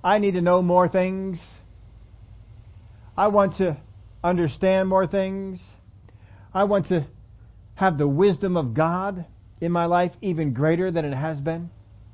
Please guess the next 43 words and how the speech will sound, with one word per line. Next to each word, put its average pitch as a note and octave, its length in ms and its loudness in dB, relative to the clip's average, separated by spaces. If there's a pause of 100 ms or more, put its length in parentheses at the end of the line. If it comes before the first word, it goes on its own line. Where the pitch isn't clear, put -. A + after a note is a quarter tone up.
(800)
I E3+ 80 -2
want G3 160 0
to E3 60 0
have E3 180 4
more F#3+ 440 2
understanding." F#3 880 -4 (160)
That's C#3 140 -8
why E3 140 2
we D3+ 60 0
put D#3+ 180 -6
that D#3+ 200 0
quote F3+ 240 2
in C#3+ 80 -2
there. D#3 140 2
It's C#3+ 100 -8
an D3 60 -4
old D3+ 180 -2
quote, E3+ 300 0 (640)
probably C#3 200 -2
one D3 180 -4
you D3+ 140 0
all D3+ 160 -2
know D#3 200 -2
about. C#3+ 300 2 (220)
But B2 100 -4
Brother D#3 240 0
Creflo D3+ 560 -4
Dollar E3 280 2
says E3 240 -2
it D#3+ 60 -2
all E3 140 4
the D#3+ 80 -2
time. F3 240 2 (160)
I E3+ 140 0
love D3 320 0
hearing A#2+ 280 -2
him G#2 100 -6
say A2 160 -4
that. G2 180 -6 (1000)
"In C3 100 -2
all D#3+ 200 4
you're E3+ 140 2
getting, D#3+ 400 0